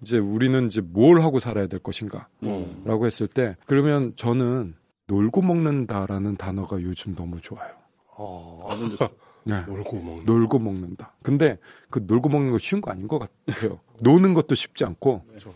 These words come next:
Speaker 1: 먹는 거 잘 먹게 하는 것도 쉽지 않고
Speaker 2: 음.
Speaker 1: 뭐 흑백 요리사 얘기를 하고 싶은 것도 아니고 나는 가수다 얘기를 하고 싶은 것도 아닙니다만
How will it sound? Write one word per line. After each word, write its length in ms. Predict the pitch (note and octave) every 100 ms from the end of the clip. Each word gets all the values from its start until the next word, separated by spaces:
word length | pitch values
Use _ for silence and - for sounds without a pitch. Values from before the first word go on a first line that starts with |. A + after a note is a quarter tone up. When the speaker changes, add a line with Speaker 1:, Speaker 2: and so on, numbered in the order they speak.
| _
Speaker 1:
먹는 560 | - A#2+ E3 F3+ F#3 F3+
거 160 | F3 D#3+
잘 340 | - A#2+ C#3+
먹게 380 | D3 C3 - B2+
하는 160 | C3
것도 180 | B2 C#3
쉽지 220 | - -
않고 280 | G#2 - F2+ A#2
Speaker 2:
음. 100 | G#2 F#2 - _
Speaker 1:
뭐 220 | C3+ A#2+ A#2+
흑백 380 | F3+ - G3
요리사 320 | F3+ D3+ D3+ B2+
얘기를 280 | A2 B2 A#2+
하고 120 | A#2+
싶은 240 | - - B2
것도 260 | A#2 C#3+
아니고 400 | A#2 G#2+ B2+ B2+ G#2+
나는 240 | G#2 B2+
가수다 380 | A#2+ - - A#2+
얘기를 200 | G#2 A#2
하고 120 | A#2+
싶은 200 | A#2+ C3+
것도 200 | A#2 E3+
아닙니다만 640 | A2+ G#2 A2 G2 G#2+ A#2+